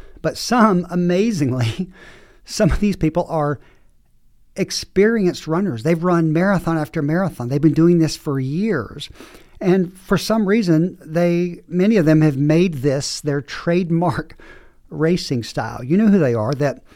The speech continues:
that, that person that you pass in every race somewhere halfway or towards the end because they've gone out too fast. So they start their race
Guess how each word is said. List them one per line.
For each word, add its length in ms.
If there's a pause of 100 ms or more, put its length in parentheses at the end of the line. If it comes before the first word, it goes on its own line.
(300)
that, 240 (300)
that 200
person 420
that 140
you 160
pass 600 (100)
in 200 (200)
every 480
race 640 (400)
somewhere 440
halfway 500
or 80
towards 300
the 120
end 160
because 220
they've 260
gone 240
out 220
too 160
fast. 580 (340)
So 320 (340)
they 240
start 500
their 220
race 540